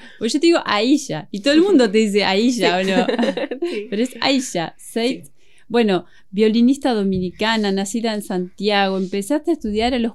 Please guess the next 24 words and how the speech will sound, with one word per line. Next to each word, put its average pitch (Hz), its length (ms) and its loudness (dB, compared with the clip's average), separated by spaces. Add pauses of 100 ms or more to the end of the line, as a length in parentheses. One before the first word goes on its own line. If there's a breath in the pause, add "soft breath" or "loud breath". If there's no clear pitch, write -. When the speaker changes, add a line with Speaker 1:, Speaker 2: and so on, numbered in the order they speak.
(140)
Speaker 1:
cuatro 233 460 -2
añitos 190 920 -2 (280)
en 185 180 -4
el 190 100 -4
Hogar 196 200 -2
de 226 100 -2
la 214 80 -2
Armonía 185 360 -4
en 208 60 -4
la 196 80 -2
ciudad 196 220 -4
de 196 40 -6
Santiago 208 460 -2
con 208 100 -2
el 180 80 -2
profesor 202 480 -8 (300 soft breath)
Henry 247 540 -2
Disla, 185 600 -8 (200 soft breath)
lo 175 100 -6
cual 220 260 -2 (200 soft breath)
los 185 200 -4
profesores, 202 580 -4
los 220 120 -4
maestros 208 580 -4